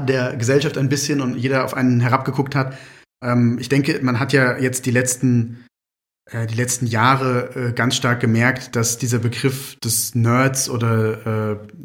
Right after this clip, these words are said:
des Techies oder wie auch immer, der, der sehr negativ besetzt war, wo man immer noch dieses Bild vor Augen hat,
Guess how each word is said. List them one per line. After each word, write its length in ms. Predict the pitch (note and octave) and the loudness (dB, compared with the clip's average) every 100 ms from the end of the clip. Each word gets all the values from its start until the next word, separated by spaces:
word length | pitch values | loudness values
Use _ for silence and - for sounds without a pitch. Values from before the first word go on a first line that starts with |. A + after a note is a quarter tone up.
| - _ - | -20 _ -8
des 240 | A2+ - - | -6 -6 -6
Techies 480 | C3 C3 C#3 A#2+ | -6 -2 -2 -2
oder 160 | - A#2 | -2 0
wie 120 | A#2 | 0
auch 100 | A#2 | 0
immer, 160 | C3 B2 | 2 2
der, 260 | A#2 A2+ | 2 2
der 200 | A2 A2+ | 2 2
sehr 160 | G#2+ A2+ | 2 2
negativ 360 | A#2+ C3+ C3 - | 4 2 0 -2
besetzt 400 | A2+ A#2+ - B2+ | 0 0 -2 0
war, 220 | B2 A2+ | 0 2
wo 40 | |
man 300 | A2+ A2 A#2+ | 2 0 -4
immer 160 | C#3 C3 | 0 2
noch 100 | B2 | 2
dieses 220 | B2 G#2+ | 0 -2
Bild 180 | - A#2+ | 0 0
vor 140 | - A#2+ | 0 0
Augen 200 | A#2 A#2 | 2 0
hat, 160 | A#2 | -2